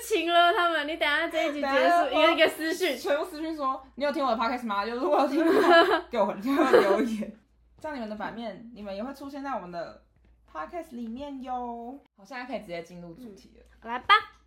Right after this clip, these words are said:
Speaker 2: 哦，我最近一直在想一件事情。
Speaker 1: 嗯。
Speaker 2: 就是也，也有关于就是一个我很喜欢的团队，不知道大家知不知道，他现在要讲吗？
Speaker 1: 你讲啊。
Speaker 2: 哦，我不知道大家知不知道十六这个人，他就是一个，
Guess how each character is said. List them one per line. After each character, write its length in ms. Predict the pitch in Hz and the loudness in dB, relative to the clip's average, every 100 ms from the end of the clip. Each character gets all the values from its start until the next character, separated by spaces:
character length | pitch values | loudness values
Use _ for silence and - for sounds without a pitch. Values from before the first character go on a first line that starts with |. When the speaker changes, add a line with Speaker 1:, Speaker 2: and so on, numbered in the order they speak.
| _ _ | _ _
Speaker 2:
哦， 120 | 202 | -10
我 40 | |
最 180 | 196 330 | -8 -10
近 160 | 320 320 | -10 -12
一 60 | |
直 60 | 254 | -10
在 120 | 208 | -10
想 240 | 226 190 151 | -10 -12 -16
一 60 | |
件 160 | 170 170 | -18 -20
事 180 | - 165 | -20 -20
情。 220 | - - _ | -20 -20 _
Speaker 1:
嗯。 280 | 277 254 - - _ | -12 -12 -12 -20 _
Speaker 2:
就 100 | 269 | -18
是 160 | 285 240 | -14 -12
也， 220 | 180 - | -12 -14
也 220 | 139 170 | -16 -12
有 160 | 175 165 | -10 -10
关 280 | 180 190 202 | -10 -10 -12
于 100 | 165 | -18
就 100 | 160 | -20
是 320 | 185 196 175 - _ | -18 -16 -16 -18 _
一 100 | - | -20
个 140 | 185 190 | -12 -10
我 80 | 190 | -10
很 160 | 190 | -12
喜 180 | 202 180 | -14 -14
欢 140 | 180 | -14
的 80 | 185 | -14
团 260 | 175 - - - _ | -16 -20 -20 -20 _
队， 120 | - 185 - _ _ | -20 -20 -20 _ _
不 60 | 262 | -10
知 60 | |
道 40 | 277 | -6
大 300 | 269 240 226 | -4 -6 -8
家 60 | 226 | -14
知 120 | 214 | -18
不 80 | 208 | -12
知 80 | |
道， 180 | 202 190 | -10 -8
他 140 | 214 214 | -10 -14
现 100 | 262 | -12
在 80 | 254 | -14
要 120 | 247 | -14
讲 200 | 226 165 | -14 -18
吗？ 240 | 165 208 - | -18 -18 -18
Speaker 1:
你 100 | 247 | -14
讲 180 | 247 | -14
啊。 240 | 208 196 220 _ | -14 -16 -20 _
Speaker 2:
哦， 80 | 190 | -20
我 80 | 190 | -12
不 40 | |
知 60 | 262 | -6
道 120 | 269 | -4
大 200 | 269 247 | -4 -6
家 80 | 240 | -8
知 60 | |
不 60 | 233 | -8
知 40 | |
道 120 | 220 220 | -6 -6
十 300 | - - 175 | -10 -16 -12
六 280 | 202 180 | -10 -10
这 80 | 180 | -12
个 60 | - | -16
人， 60 | - 480 _ | -14 -16 _
他 80 | 427 | -12
就 60 | 440 | -10
是 200 | 480 370 | -8 -10
一 40 | |
个， 240 | 294 294 | -8 -8